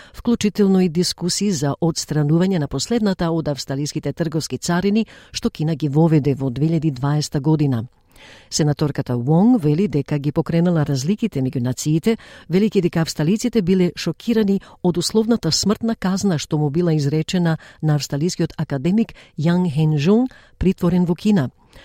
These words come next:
Посетата на господинот Вонг не помина без инциденти, со тоа што полицијата, според A B C,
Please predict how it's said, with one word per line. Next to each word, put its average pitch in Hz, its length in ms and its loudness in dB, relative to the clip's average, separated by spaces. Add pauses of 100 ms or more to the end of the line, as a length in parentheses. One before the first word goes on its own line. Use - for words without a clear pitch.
(160)
Посетата 196 500 0
на 165 140 2
господинот 170 560 0
Вонг 170 360 4
не 185 180 4
помина 175 360 4
без 156 240 2
инциденти, 165 680 2
со 185 160 0
тоа 165 180 -2
што 160 160 -6
полицијата, 202 680 -2
според 147 420 -4
A 151 120 2
B 139 140 0
C, 180 300 -2